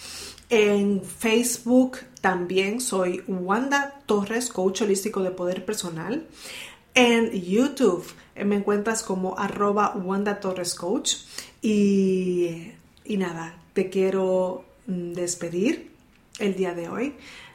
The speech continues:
con un mensaje, y es el siguiente. Cuando pienses, eh, durante tu día que las cosas se están torciendo, que las cosas están difíciles, que las cosas, em,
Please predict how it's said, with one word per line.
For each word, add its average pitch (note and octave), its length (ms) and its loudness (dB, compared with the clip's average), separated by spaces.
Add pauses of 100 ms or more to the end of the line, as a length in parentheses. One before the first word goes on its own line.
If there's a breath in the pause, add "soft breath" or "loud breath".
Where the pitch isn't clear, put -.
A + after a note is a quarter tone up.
(880 loud breath)
con F#3+ 340 0
un A3 180 2
mensaje, G#3 760 0 (260 loud breath)
y G#3 120 4
es G3 440 2
el G3 140 2
siguiente. F3+ 680 -4
Cuando G3+ 420 -4 (340)
pienses, C4 720 0 (320 loud breath)
eh, G#3 80 -2
durante F#3+ 420 2
tu F#3+ 200 2
día F3 300 -4
que F#3+ 100 -8
las F3 180 -6
cosas F#3+ 440 -6
se F3+ 80 -8
están D#3+ 280 -10
torciendo, F3 720 -6
que F3+ 80 -8
las F3 220 -6
cosas F#3 340 -6
están F3 320 -8
difíciles, F3+ 840 -6
que F#3+ 100 -8
las F#3 200 -8
cosas, F3+ 520 -6 (720 loud breath)
em, F#3 800 0